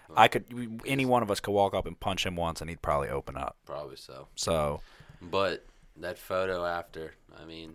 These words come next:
Speaker 1: Yeah. No, yeah, I mean, it, it was a bad cut, don't get me wrong. But for that fight, to label it, to have a belt on the line labeled that, I mean, you can't stop that
Speaker 2: But
Speaker 1: fight.
Speaker 2: also over the T V and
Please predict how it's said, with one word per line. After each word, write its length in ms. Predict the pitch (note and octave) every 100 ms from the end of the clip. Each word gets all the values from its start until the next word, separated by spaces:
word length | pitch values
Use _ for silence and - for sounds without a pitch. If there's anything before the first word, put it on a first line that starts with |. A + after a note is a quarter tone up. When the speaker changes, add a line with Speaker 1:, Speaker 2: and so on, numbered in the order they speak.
| -
Speaker 1:
Yeah. 300 | G2 E2+ D2+ D2+ - _ -
No, 220 | D3 E3
yeah, 260 | D#3 D3+ A#2+
I 40 |
mean, 260 | D3 D3 D3
it, 180 | F#3 G3+
it 120 | F#3+ A#3
was 140 | A#3
a 60 | G#3+
bad 360 | D#3 D#3+ D#3
cut, 260 | - C3+ F2
don't 160 | A#2
get 100 | A#2+
me 80 | B2+
wrong. 380 | A2+ A2+ F#2 D#2 -
But 200 | A2+ G2
for 160 | -
that 260 | F#2+ A#2 D3
fight, 400 | - B2+ C#3+ -
to 100 | -
label 440 | G2 G#2 C3+ C#3+
it, 180 | D3 D3 _ _ _ _ -
to 100 | A#2+
have 140 | A2+
a 60 | G#2+
belt 260 | F#2 A#2 C3+
on 80 | B2+
the 80 | B2
line 340 | A#2+ B2 A#2
labeled 420 | A2 A#2 A2+ F#2
that, 340 | F#2 G2+ G#2+ - - - - - - - -
I 120 | G#2
mean, 340 | G2 F#2 F2+ E2+
you 120 | C3+
can't 300 | - D#2+ -
stop 400 | - - - -
that 200 | C#2 C2+
Speaker 2:
But 100 | G2+
Speaker 1:
fight. 140 | F#2+ E2
Speaker 2:
also 380 | - G#2 F#2 F#2
over 140 | F#2
the 120 | F2
T 260 | E2+ - F#2+
V 340 | F2+ F#2 F#2 F2+
and 160 | E2+